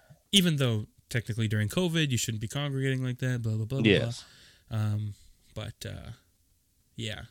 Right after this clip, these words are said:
Speaker 1: So, and a th-, oh, sorry, back to our, our time traveler.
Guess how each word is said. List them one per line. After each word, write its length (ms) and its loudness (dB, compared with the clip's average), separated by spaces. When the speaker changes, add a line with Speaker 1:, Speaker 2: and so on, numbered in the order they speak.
Speaker 1:
So, 560 -4
and 140 0
a 40 2
th-, 280 -8
oh, 40 -2
sorry, 220 2
back 240 0
to 120 -2
our, 300 -2
our 100 -4
time 240 -4
traveler. 520 -4